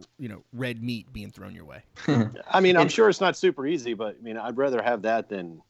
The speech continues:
Speaker 3: have three more A C C games before we play Virginia Tech or whatever.
Speaker 2: That's
Speaker 3: They've got,
Speaker 2: exactly what
Speaker 3: what,
Speaker 2: I was
Speaker 3: two?
Speaker 2: just gonna
Speaker 3: Yeah.
Speaker 2: say. Like, every
Speaker 3: Yeah.
Speaker 2: year it feels like I see, and I'm not saying they're wrong, 'cause I agree with them in a lot of respects.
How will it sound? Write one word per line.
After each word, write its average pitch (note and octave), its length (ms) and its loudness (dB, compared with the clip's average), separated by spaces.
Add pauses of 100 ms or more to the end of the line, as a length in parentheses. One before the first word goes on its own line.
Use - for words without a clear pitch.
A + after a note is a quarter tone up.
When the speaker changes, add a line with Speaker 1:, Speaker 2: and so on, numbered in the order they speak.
Speaker 3:
have A2 240 -2
three A2 240 2
more F#2+ 200 2
A G2 80 2
C - 140 -6
C A2 220 0
games D#2 260 -6
before D#2 440 -2
we D2 100 -2
play D2 320 0
Virginia C#2+ 260 -6
Tech C#2+ 340 -8
or - 60 -2
whatever. A#2 220 6
Speaker 2:
That's B2+ 100 4
Speaker 3:
They've C#3 60 6
got, - 60 6
Speaker 2:
exactly - 280 4
what B2 80 4
Speaker 3:
what, A2+ 60 4
Speaker 2:
I A2 40 4
was A2 80 0
Speaker 3:
two? G2 100 4
Speaker 2:
just G2 120 -2
gonna G#2+ 180 -6
Speaker 3:
Yeah. F2 200 -4
Speaker 2:
say. G2+ 280 -8 (360)
Like, B2+ 180 -2
every D3+ 280 2
Speaker 3:
Yeah. C#3+ 40 0
Speaker 2:
year C#3+ 220 2
it B2 80 -4
feels C#3 300 -2
like A2+ 260 -2
I G2+ 100 -4
see, G#2+ 560 -4
and A#2 180 0
I'm A#2 140 4
not C3 220 2
saying A#2 220 4
they're G2+ 120 -2
wrong, F#2 460 -2
'cause F#2+ 160 -4
I G2 80 0
agree F#2+ 260 0
with F#2+ 140 0
them F#2 100 0
in F#2+ 60 2
a F#2 80 4
lot F#2+ 160 4
of F#2 60 4
respects. F#2 420 -2